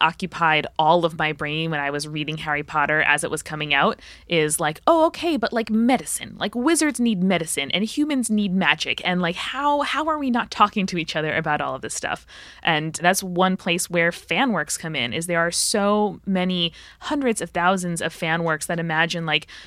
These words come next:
"Okay, so what if Hermione became a chemist? And what if Draco Malfoy went into, like, medical development? Or what if the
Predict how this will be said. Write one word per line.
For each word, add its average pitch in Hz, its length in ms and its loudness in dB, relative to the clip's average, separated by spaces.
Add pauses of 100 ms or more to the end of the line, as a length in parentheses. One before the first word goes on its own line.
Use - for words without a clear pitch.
(120)
"Okay, - 160 0
so 214 140 2
what 220 160 4
if 214 160 0
Hermione 196 500 2
became 175 560 -2
a 175 160 2
chemist? - 460 -4 (240)
And 170 200 2
what 175 160 4
if 175 200 0
Draco 185 240 0
Malfoy 165 500 2
went 156 220 -2
into, 165 560 0 (200)
like, - 140 -4
medical 180 320 0
development? 151 480 -4 (300)
Or 160 260 6
what 180 220 6
if 180 200 2
the 208 140 0